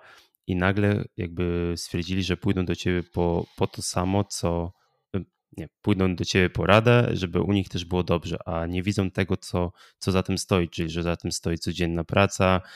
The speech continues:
e, nad sobą, że właśnie codzienna, mm, edukacja w tym temacie. E, więc wydaje mi się, że to może być właśnie problem dla ludzi, że,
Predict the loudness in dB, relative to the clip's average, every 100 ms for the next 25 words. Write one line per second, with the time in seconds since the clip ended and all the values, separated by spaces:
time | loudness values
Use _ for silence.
0 | -20 -20 _ -4 0 0 0 0 0 0
1 | -2 -4 -6 -6 -8 -6 -6 -2 -2 0
2 | 0 0 -2 -2 -6 -10 -14 -12 -10 -12
3 | -16 -18 _ _ _ _ _ -6 -4 -2
4 | 0 0 -4 -2 -2 0 0 0 0 -2
5 | -2 -6 -20 -20 _ _ -4 -2 -2 -6
6 | _ _ _ -6 -6 -6 -8 -4 0 4
7 | 4 4 2 2 4 4 4 0 -2 -2
8 | -4 -2 0 0 -2 -2 -2 0 0 0
9 | 0